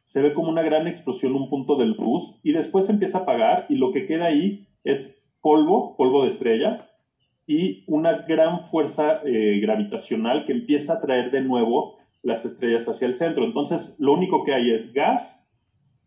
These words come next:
polvo y mucha gravedad. Entonces, eh, la gravedad hace que se empiecen a acercar de nuevo esas partículas,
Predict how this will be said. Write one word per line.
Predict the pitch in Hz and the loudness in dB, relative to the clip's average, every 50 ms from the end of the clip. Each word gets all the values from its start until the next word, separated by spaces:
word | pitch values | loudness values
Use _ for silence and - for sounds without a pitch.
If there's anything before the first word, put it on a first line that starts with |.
| _ _ _ | _ _ _
polvo | - 156 160 165 175 180 208 254 277 - - - _ _ _ _ _ _ _ _ _ | 0 2 4 4 4 4 2 2 0 -2 -8 -14 _ _ _ _ _ _ _ _ _
y | - 147 | 0 2
mucha | 147 156 147 156 151 | 2 2 0 0 0
gravedad. | 147 131 120 110 107 104 101 98 - - - _ _ _ _ _ _ _ _ _ _ _ | 0 2 2 4 4 2 2 0 -2 -6 -14 _ _ _ _ _ _ _ _ _ _ _
Entonces, | - 135 - - 160 160 - - 185 190 190 - - - _ _ _ - | -10 -8 -4 -2 -2 -2 0 2 2 2 2 0 -6 -14 _ _ _ -4
eh, | - 151 131 120 117 120 - - | 0 2 2 4 2 0 -2 -2
la | 147 131 127 | 0 0 2
gravedad | 113 131 131 131 131 131 143 160 175 190 | 2 2 2 2 2 2 2 2 2 2
hace | 190 185 - 190 190 | 2 0 -2 -2 -2
que | 156 | -4
se | 147 - - 123 - 127 147 | -4 -4 -4 -4 -2 -2 -4
empiecen | 139 - - - 175 175 170 - 208 202 - - | -4 -4 -2 0 0 0 2 2 2 2 2 2
a | - 139 | 0 -4
acercar | 131 - - 127 - - 156 156 175 | -2 -2 -2 -4 -2 0 2 2 2
de | 196 196 | 2 0
nuevo | 185 180 175 175 170 | 0 0 -2 -2 -2
esas | - 165 - | -4 -4 -6
partículas, | - - 123 - - - 110 - - 113 113 117 - 98 - - | -4 -4 -6 -4 -4 -4 -4 -2 0 0 2 2 2 0 -2 -6